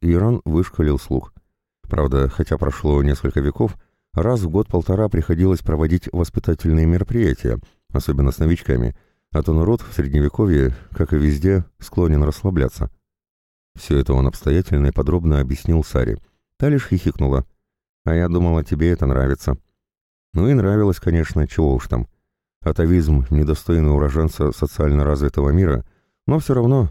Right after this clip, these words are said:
когда другие любой твой приказ исполняют по команде «бегом», это доставляет некоторое извращенное удовольствие. Иран вздохнул. «Умная ты и наблюдательная». «Ага,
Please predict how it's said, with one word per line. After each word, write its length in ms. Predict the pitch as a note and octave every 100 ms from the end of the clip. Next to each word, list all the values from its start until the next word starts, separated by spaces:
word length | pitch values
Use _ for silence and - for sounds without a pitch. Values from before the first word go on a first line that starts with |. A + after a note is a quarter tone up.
| -
когда 240 | C2+ C2
другие 520 | C2+ D2 D#2+ E2 C#2
любой 320 | C2+ D2 D2+ D2
твой 200 | D2 C#2
приказ 360 | C#2+ - D2
исполняют 480 | - - D2 D2 C2
по 80 | C#2+
команде 520 | - C#2+ C#2 C2 C2
«бегом», 440 | C2+ C#2+ C2+ A#2 A#2+ _ _ _ _ -
это 240 | E3 F3
доставляет 640 | B2+ A#2 F#2 F2+ G#2+ A#2+ -
некоторое 540 | G2+ B2 A2 F#2+ F#2 -
извращенное 640 | E2+ D#2 D2+ - F#2 F#2 E2+
удовольствие. 640 | D2+ D#2+ F#2 - B1+ A1+ - _ _ _ -
Иран 340 | C2+ C#2 C#2 C2
вздохнул. 520 | A#1+ C2 - B1 A1+ _ _ _ _ _ _
«Умная 400 | - A2 G#2+ G#2
ты 240 | F#2 C#2+ C2 - -
и 80 |
наблюдательная». 800 | F2+ G#2 A2 D#2 C#2 E2+ D2+ B1 A#1 _ _ _ _
«Ага, 360 | - G#2+ A2